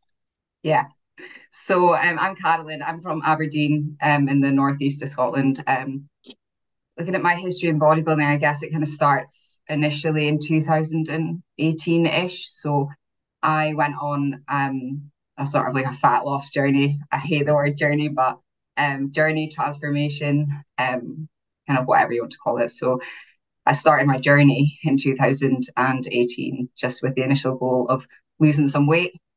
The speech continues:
from being typically kind of fat and unhappy, basically.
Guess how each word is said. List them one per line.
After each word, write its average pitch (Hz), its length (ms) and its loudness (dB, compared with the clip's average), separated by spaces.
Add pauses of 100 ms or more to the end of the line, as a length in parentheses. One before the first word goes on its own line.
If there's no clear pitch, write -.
from 139 240 -6
being 135 480 -6 (160)
typically 135 580 -6 (140)
kind - 100 2
of - 80 -6
fat - 280 2
and 123 80 -6
unhappy, 120 680 -2
basically. - 640 0